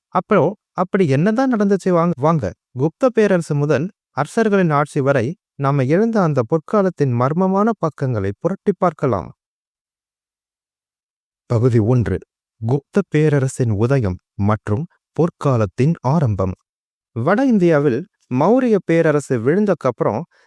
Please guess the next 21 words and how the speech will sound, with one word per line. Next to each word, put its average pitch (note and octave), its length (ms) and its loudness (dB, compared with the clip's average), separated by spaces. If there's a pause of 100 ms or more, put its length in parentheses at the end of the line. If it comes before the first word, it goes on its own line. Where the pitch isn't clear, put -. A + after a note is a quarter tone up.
(140)
சின்ன C4+ 240 0
சின்ன G3 280 0
அரசுகள் D#3 500 0
குழப்பங்கள்னு E3+ 720 0
இருந்த E3 300 0
ஒரு A2+ 180 0
சூழல். C3+ 380 -2 (480)
அப்போ - 260 -4 (480)
கிபி C4 320 0
முன்னூற்றி F#3+ 480 0
ஐம்பதுல C#3 460 0 (360)
ஒரு B2 240 -2
மாபெரும் G3 580 0
சக்தி - 380 -4
எழுந்துச்சு. C3+ 440 -4 (440)
அவங்க C3+ 340 0
தான் D#3 280 0 (240)
குப்தர்கள். B2+ 600 0 (340)
இவங்க F#3+ 320 0
மேற்கு F#3 420 0
நாடுகளோட E3+ 560 0